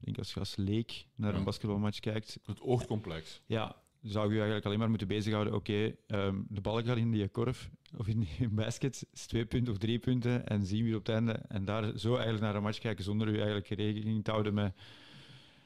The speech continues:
Speaker 1: marchés
Speaker 2: Maar ik
Speaker 1: of
Speaker 2: zit, ik zit veel in, in de zaal, hè. Jullie staan altijd aan de zijlijn, hè. Dus ik, ik hoor wel wat de basketballeek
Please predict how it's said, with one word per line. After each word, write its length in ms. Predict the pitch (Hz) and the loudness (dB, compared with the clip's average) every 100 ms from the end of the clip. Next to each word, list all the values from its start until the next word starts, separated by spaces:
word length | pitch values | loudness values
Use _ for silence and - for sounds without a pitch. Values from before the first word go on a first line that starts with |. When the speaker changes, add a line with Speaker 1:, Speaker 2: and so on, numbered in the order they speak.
| - - | -20 -16
Speaker 1:
marchés 320 | - 104 - | -4 -4 -2
Speaker 2:
Maar 80 | 110 | -2
ik 180 | 110 107 | 0 0
Speaker 1:
of 60 | 104 | 0
Speaker 2:
zit, 340 | 135 - 120 | 0 -2 -6
ik 80 | 110 | -6
zit 180 | 127 113 | -6 -4
veel 260 | 113 107 | 0 2
in, 220 | 104 101 101 | 2 0 -2
in 160 | 98 | -4
de 100 | 92 | -4
zaal, 320 | 85 90 90 | -2 -2 0
hè. 80 | 85 | 0
Jullie 220 | 85 87 | 0 0
staan 220 | 87 95 90 | -2 -2 -2
altijd 260 | 90 92 | -2 -4
aan 160 | 90 87 | -4 -4
de 60 | 80 | -4
zijlijn, 380 | 80 82 80 | -6 -6 -6
hè. 100 | 82 | -6
Dus 140 | 87 78 | -6 -6
ik, 140 | 82 - | -8 -10
ik 140 | 98 | -12
hoor 280 | - 90 104 | -4 2 4
wel 200 | 107 98 | 6 6
wat 300 | 90 90 - - _ | 4 0 -8 -18 _
de 140 | - 80 | -16 -6
basketballeek 960 | 92 90 98 82 85 85 87 87 - | -4 -4 -6 -8 -8 -6 -6 -8 -12